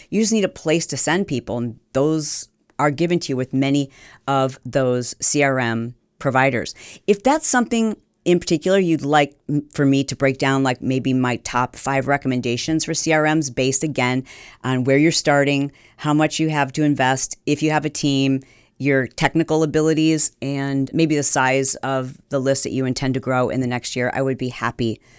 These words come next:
to do that. I don't wanna make this to discourage you. I'm making this episode to really just paint a very honest picture for those of you who are like, "I wanna do this.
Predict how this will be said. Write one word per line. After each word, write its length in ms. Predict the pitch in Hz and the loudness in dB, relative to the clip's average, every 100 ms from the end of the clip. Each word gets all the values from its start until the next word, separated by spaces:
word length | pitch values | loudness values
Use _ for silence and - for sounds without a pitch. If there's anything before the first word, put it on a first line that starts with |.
| - _ - | -20 _ -8
to 100 | 127 | -4
do 200 | 123 113 | -2 0
that. 280 | 107 101 - - | 0 -2 -6 0
I 120 | 160 175 | 2 6
don't 260 | 196 240 | 6 6
wanna 200 | 269 262 | 2 4
make 180 | 214 202 | 2 0
this 160 | 175 135 | -2 -2
to 160 | 143 | -6
discourage 580 | 131 139 - 135 147 156 | -2 -2 0 0 0 0
you. 180 | 208 - | 0 0
I'm 220 | 147 147 160 | 0 2 2
making 500 | 202 262 254 233 143 | 2 2 0 0 2
this 400 | 156 151 - - 139 | 0 2 0 0 -4
episode 720 | 143 156 - 131 120 117 - - | -4 -2 -2 0 0 -2 -8 -6
to 500 | 143 131 123 117 117 _ _ _ _ _ _ - | -2 0 0 -2 -6 _ _ _ _ _ _ -4
really 320 | 151 190 208 | 2 4 4
just 320 | 185 175 - - | 2 -2 -6 -2
paint 240 | 160 165 | 2 4
a 60 | 143 | 4
very 420 | 147 143 131 - _ | 2 2 2 -2 _
honest 380 | 135 139 143 - | -2 0 -2 -4
picture 500 | 135 120 - 180 208 | -6 -6 -2 0 -2
for 160 | - 156 | -4 -2
those 240 | 143 143 | 0 -2
of 80 | 143 | 0
you 80 | 147 | 0
who 60 | |
are 40 | 139 | 0
like, 280 | 139 135 _ _ _ _ _ _ - | 0 -4 _ _ _ _ _ _ -8
"I 60 | 151 | -2
wanna 160 | 180 | -2
do 180 | 147 170 | 0 -2
this. 420 | - - - - | -4 -8 -10 -12